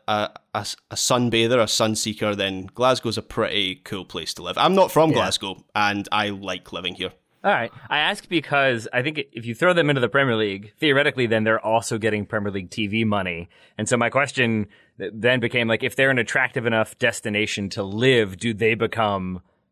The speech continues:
Speaker 2: places that people would want to go? Because it's, like, a b-, a big city, uh, like, in, uh, i-,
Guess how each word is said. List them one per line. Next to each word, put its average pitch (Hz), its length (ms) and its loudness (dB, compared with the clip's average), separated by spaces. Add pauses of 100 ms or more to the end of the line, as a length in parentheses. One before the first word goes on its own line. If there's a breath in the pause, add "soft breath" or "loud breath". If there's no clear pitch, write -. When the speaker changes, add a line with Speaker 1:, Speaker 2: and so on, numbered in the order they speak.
(120)
Speaker 2:
places 117 380 0
that 113 220 0
people 113 260 -4
would 104 180 -2
want 104 300 -2
to 110 100 -4
go? 117 260 4
Because 98 280 -6
it's, 101 140 -8
like, 95 100 -8
a 104 60 -8
b-, 87 200 -8
a 120 120 2
big 110 280 0
city, 107 360 0 (200)
uh, 98 220 -4
like, 90 200 -8
in, 95 260 -8
uh, 90 260 -6 (640)
i-, - 120 -10